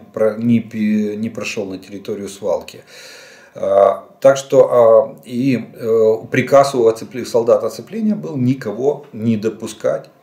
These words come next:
на территорию свалки, чтобы не было утечки информации. Россияне пригнали камаз,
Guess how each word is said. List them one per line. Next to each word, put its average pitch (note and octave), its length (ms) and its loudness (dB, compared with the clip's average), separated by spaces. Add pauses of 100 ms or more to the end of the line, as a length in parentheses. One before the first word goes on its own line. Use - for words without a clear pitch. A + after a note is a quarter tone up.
(500)
на G#2+ 140 -4
территорию G#2+ 460 -6
свалки, D3 380 0
чтобы F#2+ 260 -14
не C3+ 80 0
было A#2+ 180 -4
утечки F2+ 420 -10
информации. E2 580 -14 (1000)
Россияне A#2 540 2
пригнали F#2 440 -10
камаз, C#3+ 440 -6